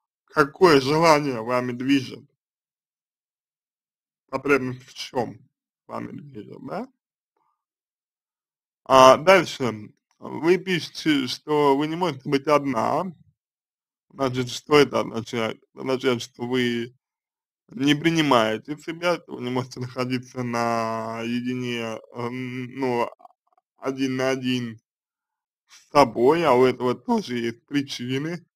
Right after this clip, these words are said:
пр-, почему вы не можете находиться, а, наедине с собой. То есть причин тут,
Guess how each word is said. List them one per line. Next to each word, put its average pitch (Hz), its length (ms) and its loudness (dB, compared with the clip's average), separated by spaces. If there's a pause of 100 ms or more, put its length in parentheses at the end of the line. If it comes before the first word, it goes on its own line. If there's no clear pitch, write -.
(360)
пр-, 143 240 -4 (120)
почему 147 440 -8
вы 147 320 -4 (600)
не 139 140 -4
можете 147 420 -4
находиться, 135 840 -8 (1300)
а, 110 560 -6
наедине 135 600 -2
с - 100 -16
собой. 127 680 -6 (1600)
То 123 40 4
есть 123 200 -4
причин 147 420 -4
тут, 127 200 -4